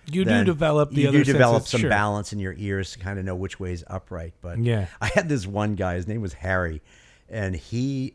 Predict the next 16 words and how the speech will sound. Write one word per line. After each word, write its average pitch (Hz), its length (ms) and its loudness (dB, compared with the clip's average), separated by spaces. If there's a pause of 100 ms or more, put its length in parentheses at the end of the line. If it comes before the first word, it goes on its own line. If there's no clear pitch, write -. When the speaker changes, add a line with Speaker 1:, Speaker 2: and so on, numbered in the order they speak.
(100)
Speaker 2:
what 143 140 -10
a 156 40 -8
sad 98 460 -4
story. 87 400 -4
This 101 180 -8
is, 127 120 -12
like, 127 300 -6 (500)
such - 280 0
a 190 40 0
great 139 300 2
guy 107 280 -2
once 107 220 -4
you 113 60 -6
know 98 240 -2
him. 107 100 -4
So, 95 360 -4